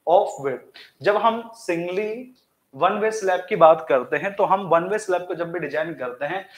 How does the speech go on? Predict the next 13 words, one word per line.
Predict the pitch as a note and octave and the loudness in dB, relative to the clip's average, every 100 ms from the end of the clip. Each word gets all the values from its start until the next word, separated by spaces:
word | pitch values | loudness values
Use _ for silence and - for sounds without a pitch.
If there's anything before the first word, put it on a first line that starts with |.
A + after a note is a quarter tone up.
| - - | -10 -2
तो | |
हम | F3 G3 | -2 -4
इसको | F#3 A3 | -6 -4
कहते | G#3 C#3+ C3+ D#3+ | -2 -2 -4 -6
हैं | F#3 | -6
कि | G#3 | -8
हम | D#3 E3 F#3+ | -4 -6 -6
इसको | - - F3 G3 - _ C3 | -8 -4 -4 -4 -14 _ -10
यूनिट | D#3+ G3 G#3 G#3+ - C3+ C3+ | -4 -4 -4 -10 -14 -12 4
विड्थ, | G3+ G3+ - D#3 - _ | 6 6 0 -8 -10 _
जो | B2+ E3+ | -6 -4
हम | F3 F#3+ | -4 -6
slab | - D3+ E3+ | -4 0 0